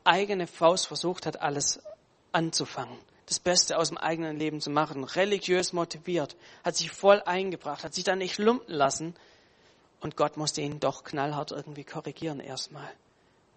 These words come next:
Jesus hat ihn gefragt, „Warum verfolgst du mich?“ Und dann kam die Aufforderung,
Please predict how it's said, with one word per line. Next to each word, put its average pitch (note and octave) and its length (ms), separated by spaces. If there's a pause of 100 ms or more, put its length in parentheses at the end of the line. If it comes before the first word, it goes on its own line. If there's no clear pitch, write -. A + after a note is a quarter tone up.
(340)
Jesus C#3 240
hat C#3 100
ihn C#3 100
gefragt, C3+ 440
„Warum C3 240
verfolgst - 500
du A#2 60
mich?“ C3 260 (1200)
Und C#3+ 80
dann C3+ 140
kam D3+ 260
die C#3+ 140
Aufforderung, C3+ 640